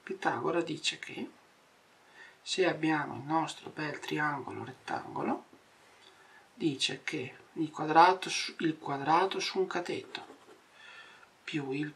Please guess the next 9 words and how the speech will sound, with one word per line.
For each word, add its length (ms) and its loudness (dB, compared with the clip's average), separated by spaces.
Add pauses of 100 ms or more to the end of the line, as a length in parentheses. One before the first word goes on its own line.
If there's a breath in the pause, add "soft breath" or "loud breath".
quadrato 760 2
sull'altro 760 -4
cateto, 680 -10 (2750 loud breath)
sommati, 1000 2 (720 loud breath)
danno 380 6
il 80 -4
quadrato 520 2
sull'ipotenusa. 1000 -2 (1700)
Ok? 360 -2